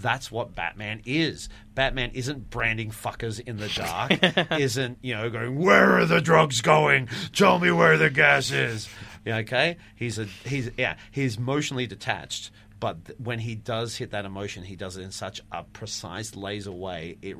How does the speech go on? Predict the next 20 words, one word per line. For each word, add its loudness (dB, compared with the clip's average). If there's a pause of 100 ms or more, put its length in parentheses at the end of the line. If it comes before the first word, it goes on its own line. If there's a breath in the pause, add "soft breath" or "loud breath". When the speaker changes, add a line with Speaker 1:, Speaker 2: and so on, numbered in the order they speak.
Speaker 1:
really -10
burns -14
you -12
to -16
the -14
core, -12
and -10
you -2
Speaker 2:
Mm. -2
Speaker 1:
just -8
go, -12 (320 loud breath)
"This -8
is -10
why -10
I -10
love -12
this -16
man." -20 (160)
Speaker 2:
Yeah. -2
Speaker 1:
Um, -12